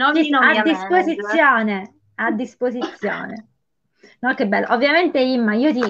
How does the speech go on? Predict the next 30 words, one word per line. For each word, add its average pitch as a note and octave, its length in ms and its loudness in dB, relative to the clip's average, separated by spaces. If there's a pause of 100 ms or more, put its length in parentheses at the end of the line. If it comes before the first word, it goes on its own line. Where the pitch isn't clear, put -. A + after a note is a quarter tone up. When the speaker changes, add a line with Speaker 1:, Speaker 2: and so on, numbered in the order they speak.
(100)
Speaker 1:
eh, G3 380 0
rinnovo, C4 840 4
ti A#3+ 140 0
rinnovo A3+ 280 2
ogni A#3+ 240 2
volta A#3 300 0
che G#3+ 140 -4
ci G#3+ 120 -14
sentiamo A3 440 0
la G#3 100 -4
richiesta. A3+ 680 0 (300)
Se C4+ 220 0
mai C4 600 8
volessi A#3 440 2
registrare B3 580 0
un A3+ 100 0
audiolibro, A3 840 0
il A3 160 2
mio G#3 160 4
romanzo G3+ 340 0
è - 40 -4
a - 20 -4
tua F#3+ 180 -8
disposizione, G#3+ 1000 -4
anche F#3 240 -8
come G#3+ 220 -8
prova, C4 460 2
quindi F#3+ 220 -4
su F3+ 140 -12
questo G3+ 540 -2